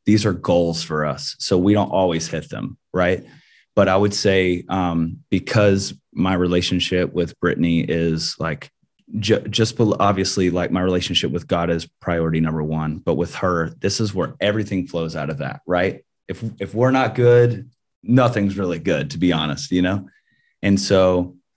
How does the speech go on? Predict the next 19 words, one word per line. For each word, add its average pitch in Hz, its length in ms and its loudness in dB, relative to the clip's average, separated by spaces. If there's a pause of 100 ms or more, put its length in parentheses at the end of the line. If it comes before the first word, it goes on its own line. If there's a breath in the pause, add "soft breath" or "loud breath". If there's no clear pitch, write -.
(320)
the 101 120 2
goal 101 340 4
for 85 300 -2
us, 82 500 -2
and 92 140 0
we 98 40 2
don't 120 200 2
always 92 320 0
hit 90 120 -2
it, 90 160 -2
like 85 220 -4
we, 82 160 -6
like 82 220 -8
you 85 60 -2
said, 80 300 -6
just 87 220 -4
had 90 100 0
a 87 60 0
baby, 82 540 -2